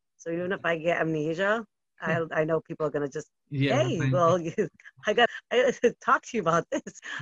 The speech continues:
Speaker 1: I
Speaker 2: Yeah.
Speaker 1: gotta remind you about that." I'm like, "Oh, thank you so much." <laughs>
Speaker 2: And those clips of you guys screaming at each other will always be surfacing across Twitter.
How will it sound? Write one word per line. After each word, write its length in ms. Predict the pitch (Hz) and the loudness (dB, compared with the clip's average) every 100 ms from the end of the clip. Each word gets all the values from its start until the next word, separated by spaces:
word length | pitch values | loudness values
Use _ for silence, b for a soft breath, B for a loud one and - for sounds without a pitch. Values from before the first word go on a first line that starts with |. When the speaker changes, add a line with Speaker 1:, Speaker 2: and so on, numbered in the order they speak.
| 131 | -2
Speaker 1:
I 60 | |
Speaker 2:
Yeah. 60 | 131 | 2
Speaker 1:
gotta 60 | 254 | 2
remind 380 | 175 170 269 233 | 2 2 2 2
you 120 | 214 | 2
about 240 | 190 185 254 | 4 4 2
that." 140 | 349 | 0
I'm 60 | 196 | 0
like, 180 | 196 - | -2 -2
"Oh, 140 | 523 466 | -2 2
thank 180 | 480 554 | 2 2
you 100 | 440 | -4
so 140 | - 403 | -2 0
much." 380 | 330 - - - | 2 0 -4 -6
<laughs> 320 | 320 - - - | -2 -2 -4 -4
Speaker 2:
And 120 | 165 | 0
those 200 | 175 190 | 2 2
clips 340 | - 214 214 214 | 0 0 0 0
of 80 | 170 | 0
you 120 | 175 | 2
guys 220 | 170 139 | 4 2
screaming 380 | - 175 170 147 | 0 0 2 2
at 80 | 147 | 0
each 180 | 131 | 0
other 200 | 151 139 | -2 0
will 160 | 131 135 | 2 2
always 240 | 143 147 | 4 2
be 160 | 131 143 | 0 -2
surfacing 600 | 135 147 135 131 147 131 | -2 -4 -4 -6 -4 -4
across 560 | 127 - 139 131 - _ | -4 -2 -2 -2 -8 _
Twitter. 460 | - 131 123 120 | -6 -4 -4 -8